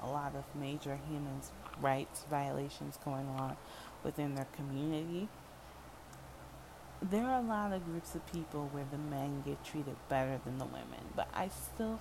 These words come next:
feel that there's a little bit more balance, but I could be wrong. I mean, in Asia, a lot of girls have been aborted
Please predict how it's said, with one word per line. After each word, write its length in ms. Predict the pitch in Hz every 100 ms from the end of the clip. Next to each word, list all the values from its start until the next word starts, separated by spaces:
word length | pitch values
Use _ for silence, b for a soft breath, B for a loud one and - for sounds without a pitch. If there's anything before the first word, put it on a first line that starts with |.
| -
feel 320 | 185 170 165 - B B B -
that 200 | 170 170
there's 320 | 170 165 165 -
a 60 | 180
little 320 | 175 185 220
bit 200 | 196 160
more 180 | 143 135
balance, 600 | 139 135 131 139 160 - -
but 100 | 233
I 80 | 240
could 220 | 277 269
be 120 | 269
wrong. 340 | 247 269 185
I 180 | 180 180
mean, 320 | 185 190 185 - B B B B B B - -
in 200 | 214 135
Asia, 580 | 175 214 214 247 247 -
a 120 | 185
lot 480 | 175 165 156 180 226
of 140 | 233 214 - - - - -
girls 580 | 170 208 220 180 185 -
have 220 | 190 175
been 160 | 190 196
aborted 720 | 165 143 175 180 147 135